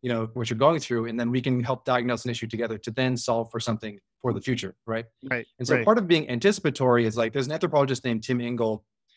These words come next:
Speaker 1: that talks about having foresight, what he calls. And the idea with this is to be anticipatory is to kind of go out and run ahead of events and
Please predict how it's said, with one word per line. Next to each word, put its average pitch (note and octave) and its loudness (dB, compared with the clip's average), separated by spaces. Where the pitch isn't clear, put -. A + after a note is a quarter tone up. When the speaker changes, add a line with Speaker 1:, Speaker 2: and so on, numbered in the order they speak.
Speaker 1:
that B2+ -6
talks D3 -2
about B2+ 2
having A2+ 0
foresight, B2 -4
what G#2 -14
he G2+ -14
calls. G2 -12
And B2+ -4
the B2+ 0
idea F#3 4
with D#3 0
this C#3+ -2
is A#2+ -2
to - -8
be G3 4
anticipatory C#3 2
is A2 2
to B2+ -4
kind D3 0
of B2 0
go C3+ 4
out C#3+ 4
and A2 -6
run C#3+ 0
ahead C#3+ 0
of B2 -2
events A#2+ -4
and G#2 -6